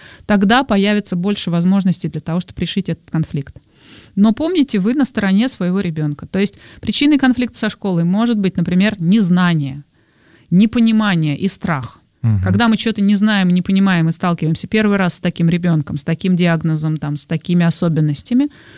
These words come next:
Speaker 1: э, у специалистов может быть страх от незнания, и они будут как-то вести себя с вашей точки зрения неадекватно. Если вы дадите им эти знания, вы самый лучший эксперт в жизни вашего ребенка, э, если вы там как-то на это повлияете,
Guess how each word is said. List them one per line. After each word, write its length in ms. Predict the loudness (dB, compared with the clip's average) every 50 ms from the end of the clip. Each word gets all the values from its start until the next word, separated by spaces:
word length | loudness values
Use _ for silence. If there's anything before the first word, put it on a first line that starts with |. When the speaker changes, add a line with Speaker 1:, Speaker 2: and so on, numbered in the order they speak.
| -20 -20 -20 _ _ -8
Speaker 1:
э, 280 | -2 0 2 2 2 2
у 60 | 0 -2
специалистов 640 | -4 -4 -2 0 2 2 2 2 0 0 -4 -2 2
может 300 | 2 2 4 2 2 0
быть 140 | 0 -2 -2
страх 260 | -4 -4 -4 -4 -4
от 120 | -2 0
незнания, 560 | 0 0 2 2 2 2 2 0 0 -2 -2
и 140 | -4 -4 -2
они 380 | 0 2 4 4 4 4 4 2
будут 580 | 0 -2 -2 -2 0 0 0 -2 -4 -8 -16 -20 -20 -20 -20 _ _ _ _ _ -20 -20 -20 -20 -20 -20 -12 -4
как-то 300 | -2 0 0 2 2 2
вести 280 | 2 2 0 0 -2
себя 200 | -2 0 -2 -2
с 60 | -2 0
вашей 240 | 0 0 0 -2
точки 260 | -2 -4 -4 -2 0 0
зрения 300 | 0 2 2 2 2 2
неадекватно. 560 | 2 2 0 -2 -4 -4 -4 -6 -4 -6 -4
Если 360 | -2 0 0 0 0 0 0
вы 120 | 2 2
дадите 520 | 2 2 2 2 2 2 0 0 -2 -4 -2
им 120 | 0 0
эти 200 | -2 0 -2 0
знания, 420 | 2 2 2 2 2 2 2 2 0
вы 100 | -2 -4
самый 320 | -4 -2 0 2 2 2
лучший 280 | 2 0 0 -2 -4 -6
эксперт 380 | -8 -4 -4 -4 -4 -4 -4 -6
в 360 | -4 0 0 2 2 2 2
жизни 280 | 0 0 2 2 2
вашего 340 | 2 0 -2 -4 -4 -4 -2
ребенка, 480 | -2 -2 -2 -2 -2 -2 -2 -2 -6 -10 -12 -16 -20 -20 -20 -20 -20 -20 -20 -20 -20 _
э, 440 | -2 2 2 4 4 4 2 2 -2 -4 -12 -12 -6
если 300 | -4 -4 -4 -2 0 0
вы 100 | 0 0
там 240 | 0 0 -2 -2 -4 -6 _ _ _ _ _ _ _ _
как-то 400 | -2 0 0 0 -2 -4 -4 -4 -2
на 140 | 0 0 0
это 120 | 0 0
повлияете, 760 | -2 0 2 2 2 2 0 -2 -2 -4 -4 -6 -8 -10